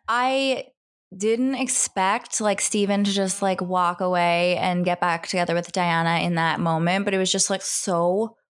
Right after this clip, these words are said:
it was, like, so cold. They just held hands and walked down the stairs and glared at Lucy. And it was, like,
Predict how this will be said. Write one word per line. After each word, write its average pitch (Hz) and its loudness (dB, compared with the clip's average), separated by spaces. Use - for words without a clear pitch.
it - -8
was, 208 -4
like, 202 -2
so 180 -2
cold. 208 0
They 214 0
just 214 -2
held 214 0
hands 202 2
and 196 0
walked 165 0
down 214 2
the 233 2
stairs 220 0
and 226 0
glared 208 0
at - -2
Lucy. 247 2
And 247 0
it 240 -2
was, 247 -2
like, 208 -2